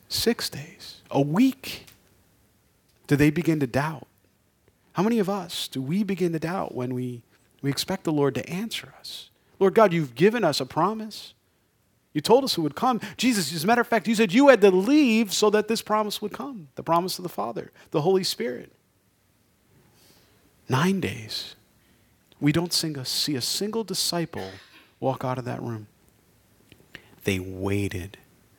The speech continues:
They believed and trusted that God was gonna send such a great gift, such a moving of the Holy Spirit that, that they have never experienced before in their lives.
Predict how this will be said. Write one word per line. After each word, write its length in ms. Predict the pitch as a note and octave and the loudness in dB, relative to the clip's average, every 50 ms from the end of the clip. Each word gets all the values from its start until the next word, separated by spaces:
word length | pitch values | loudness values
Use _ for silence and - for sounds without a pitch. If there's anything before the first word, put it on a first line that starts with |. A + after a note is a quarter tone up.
| _ - - - - | _ -20 -16 -6 -2
They 120 | G#2+ G#2+ | -2 0
believed 600 | G2+ - A2 G2+ G2 G2+ G#2 G#2+ G#2+ G#2+ G#2 - | 0 0 0 0 0 0 0 0 0 -2 -2 -2
and 120 | G#2+ G2 - | -4 -4 -6
trusted 520 | - - - C3 B2+ - - - F#2+ - - _ _ _ _ _ _ _ _ _ _ _ - | -6 -6 -4 -4 -4 -4 -6 -8 -14 -16 -18 _ _ _ _ _ _ _ _ _ _ _ -4
that 240 | G#2 G#2 - - - | -4 -4 -4 0 2
God 260 | B2 A#2+ B2+ B2 A#2 | 2 4 4 2 0
was 180 | A2+ G#2 G2 | 0 -4 -4
gonna 200 | - - G#2 G#2 | -4 -6 -6 -6
send 380 | G2+ - - G2+ G2+ G2 F#2 - | -6 -6 -6 -6 -8 -8 -8 -8
such 260 | - - - - - | -8 -8 -8 -8 -8
a 60 | C#3+ | -10
great 520 | C#3 A#2 - A#2+ A#2+ B2+ C3+ C#3+ D#3+ - - | -10 -10 -8 -4 -4 -2 -2 -4 -6 -8 -6
gift, 220 | - C#3 A#2 - | -4 -4 -2 -2
such 260 | - - - D3+ - | -2 -2 -2 -2 -4
a 80 | - D#3 | -4 -4
moving 720 | C#3+ C3 C3 B2+ C#3 D3 E3 F3 F3+ C#3+ C3 B2 A2+ G#2 - - - - - | -4 -4 -4 -2 0 0 2 2 0 0 -2 -4 -6 -6 -10 -16 -18 -8 -6
of 100 | B2 B2 | -4 -2
the 80 | B2 B2+ | -2 -2
Holy 300 | - - D#3 D#3+ D#3 D3+ | -2 0 2 2 2 2
Spirit 320 | - - - D3+ C#3 B2+ | 0 0 2 2 2 2
that, 260 | C3 B2+ A#2 - - | 2 -2 -2 -4 -6
that 140 | G#2+ B2 B2 | -4 0 2
they 80 | C#3 D3+ | 2 2
have 140 | E3 C3+ B2+ | 2 0 -2
never 400 | B2+ C3+ D3+ F3+ G3 G3 G3+ F#3+ | -2 2 4 4 4 4 4 0
experienced 560 | - - - - - D#3+ D#3+ D3 B2 - - | 0 -2 -4 -2 0 0 0 0 0 -2 -8
before 280 | A2+ - - A#2 A2+ | -10 -10 -8 -8 -8
in 60 | A2 A2 | -6 -8
their 140 | A2 G#2+ | -8 -10
lives. 460 | A2 A2 A2 G#2+ G#2+ A2 A2 - - | -10 -10 -12 -12 -14 -18 -20 -20 -20